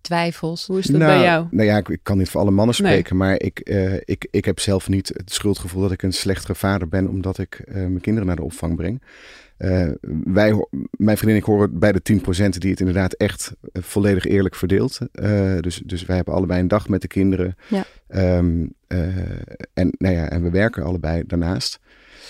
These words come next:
Speaker 3: Ehm, nee, ik voel me niet, ja, natuurlijk voel ik me af en toe schuldig als, als mijn kind echt heel hard huilt, eh, omdat ze niet wil. Ja, natuurlijk voel je dan even schuldig. Maar ja, dat kan ik ook wel weer van me afzetten. En ik denk ook wel, ik vind ook wel eens dingen niet leuk.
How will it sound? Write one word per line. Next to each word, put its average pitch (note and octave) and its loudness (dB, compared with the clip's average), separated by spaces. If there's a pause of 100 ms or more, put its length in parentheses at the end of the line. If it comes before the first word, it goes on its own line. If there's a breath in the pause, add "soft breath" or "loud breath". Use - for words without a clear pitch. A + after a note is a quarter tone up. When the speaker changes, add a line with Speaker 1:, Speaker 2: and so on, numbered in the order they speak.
(280 loud breath)
Speaker 3:
Ehm, G2 4 (340)
nee, B2 4
ik A2+ 0
voel B2+ 4
me A2+ 6
niet, A#2 2
ja, G2 2
natuurlijk F2+ 2
voel G#2 0
ik A2 -2
me G2 4
af F#2+ 2
en - -6
toe - -4
schuldig F#2+ 0
als, F2+ -2
als - -2
mijn F#2+ 2
kind G#2 0
echt - -2
heel G2+ 0
hard F#2+ 0
huilt, F#2+ 2
eh, F#2+ -2
omdat G2+ 0
ze - -2
niet F#2+ 2
wil. G#2 2
Ja, F#2+ 0
natuurlijk F#2+ -2
voel F#2+ 2
je F#2 4
dan F#2+ 2
even F#2 0
schuldig. F#2+ -2
Maar F#2+ -2
ja, F2+ 0
dat F2 -6
kan G2 -4
ik F#2 -4
ook F#2 -4
wel G#2 0
weer F#2+ 0
van F#2+ -2
me G2 0
afzetten. F#2+ -2
En F#2 -2
ik F#2+ -6
denk F#2 -2
ook F#2 -2
wel, G#2 0
ik G#2 -2
vind G#2 -2
ook G2+ -2
wel G#2 2
eens F2 0
dingen F#2+ 2
niet F2 0
leuk. G2+ -6